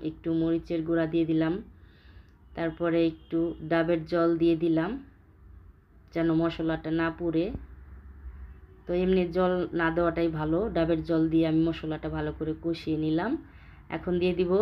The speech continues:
সরিষা বাটা, পোস্ত বাটা। তো এটাও দিয়ে একটু ডাবের জল দিয়ে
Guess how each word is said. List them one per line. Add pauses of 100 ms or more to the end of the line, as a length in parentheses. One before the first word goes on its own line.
সরিষা
বাটা, (280)
পোস্ত (120)
বাটা। (1900)
তো
এটাও (120)
দিয়ে
একটু (720)
ডাবের
জল
দিয়ে